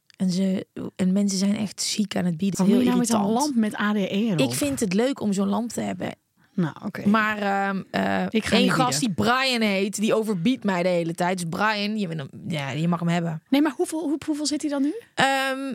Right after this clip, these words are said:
Speaker 1: eh, sommigen zijn nu re-, nou, ik denk al over de achthonderd euro.
Speaker 2: Wat? Nee,
Speaker 1: Ja,
Speaker 2: kom
Speaker 1: s-,
Speaker 2: op.
Speaker 1: ja.
Speaker 2: Ik denk dat je even A D E een berichtje moet sturen. Misschien
Speaker 1: Nee,
Speaker 2: krijg je
Speaker 1: dit,
Speaker 2: nog
Speaker 1: maar het is niet de bedoeling dat mensen die hebben. Daarom wil ik hem hebben.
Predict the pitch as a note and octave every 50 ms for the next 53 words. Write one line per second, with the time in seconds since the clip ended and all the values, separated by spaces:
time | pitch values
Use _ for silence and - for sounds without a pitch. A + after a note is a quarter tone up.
0 | - _ - A#3 A#3 A#3 A#3+ A#3 - - _ - A3 G#3+ - - - D4 D#4 F4+
1 | E4 D#4 C#4 B3 B3+ B3 B3 A#3+ B3 A#3+ A3 - - - G3 G3 F#3+ F#3 G3+ G3
2 | G3+ G3 - G3 G3+ F#3 F#3+ - - G#3 - - G#3+ G#3 G3+ F#3 F3+ G#3 G#3 -
3 | F3+ F#3 F3+ F3+ F3 G3+ G3 G3 F#4 G#4 A4+ - - - - - - - _ _
4 | _ _ _ F#3+ F#3 F#3 F3+ F3 F3+ F#3 F3 E3+ E3+ D#3+ D#3+ - G3+ F3 F#3 F#3
5 | - A3+ G3+ F#3 F3 D#3+ D#3+ D3 - - A#3+ B3+ A#3 E4 E4 D#4 D4 D4 - -
6 | C4 - C#4+ - D4+ - B3 A#3+ A3+ A3+ A3 A#3 A#3 A3+ G#3 G#3 A3 G#3 - C4
7 | A#3 A3+ G#3+ - - A3 G#3 G3 F#3+ E3+ F3 E3+ F3 F3 F3+ F#3+ G3 - - G3+
8 | G3 F#3 F3+ - G3 G#3 A3 G#3+ G#3 G#3 G3+ G3 - G#3 A3 F#3 F3+ F3 F3+ F#3+
9 | G#3 G#3 F#3+ F3+ F3 F3+ F3+ F3+ F3+ - F#3+ F#3 F#3 G3+ G3 F#3+ F3 F#3+ G#3+ G#3+
10 | G#3 G3 G3 F#3+ - G#3 G3+ G#3 A3+ A#3 - A3+ G#3+